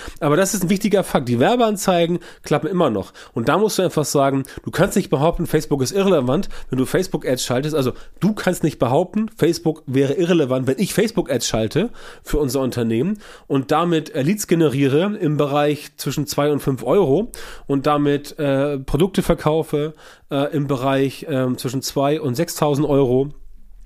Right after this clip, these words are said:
oder auch drüber hinaus. Oder wenn wir für unsere Kunden Newsletter, ähm, voll machen mit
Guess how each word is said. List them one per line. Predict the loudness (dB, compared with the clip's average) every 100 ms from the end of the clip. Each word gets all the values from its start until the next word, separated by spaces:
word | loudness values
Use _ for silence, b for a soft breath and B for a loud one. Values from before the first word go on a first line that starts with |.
| -16 -6
oder | -2 0
auch | 0
drüber | 0 0
hinaus. | 2 2 2 0 -2 B B B -2
Oder | 2 2
wenn | 2
wir | 0 0
für | -2
unsere | 0 0
Kunden | 0 0 0
Newsletter, | -2 0 0 2 0 -2 -2
ähm, | -2 0 -2 -4
voll | 0 2 2
machen | 0 0 -2
mit | -2